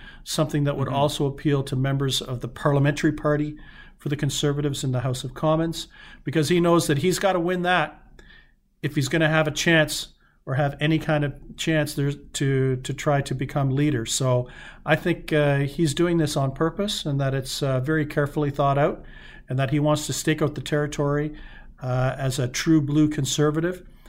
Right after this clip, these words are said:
Speaker 1: in order to appeal to the base, the base that will be voting in the next conservative leadership. But he's gotta watch out that he doesn't go too far, because it'll undermine his ability to be politically viable if he does win the leadership,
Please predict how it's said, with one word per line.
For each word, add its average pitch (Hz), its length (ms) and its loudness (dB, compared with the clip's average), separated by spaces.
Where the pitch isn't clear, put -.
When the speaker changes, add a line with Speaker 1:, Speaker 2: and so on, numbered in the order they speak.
Speaker 1:
in 135 120 -2
order 135 220 0
to 131 160 -2
appeal 147 380 0
to 147 160 -2
the 127 100 0
base, 143 460 0
the 123 80 -4
base 147 320 0
that 139 160 -6
will 147 180 2
be 139 160 2
voting 147 580 0
in 127 160 -4
the 123 60 -2
next 127 240 -4
conservative 127 520 -4
leadership. 127 560 -2
But 127 220 -4
he's 175 220 -2
gotta 185 220 2
watch 160 300 2
out 165 180 2
that 151 80 2
he 143 80 2
doesn't 151 260 2
go 151 140 2
too 160 240 0
far, 123 300 0
because 127 400 -2
it'll 135 260 -4
undermine 147 460 0
his 127 160 2
ability 131 540 0
to 135 100 0
be 135 140 0
politically 139 540 0
viable 127 720 0
if 131 160 -4
he 139 100 2
does 139 320 2
win 139 160 2
the 123 80 2
leadership, 120 600 -4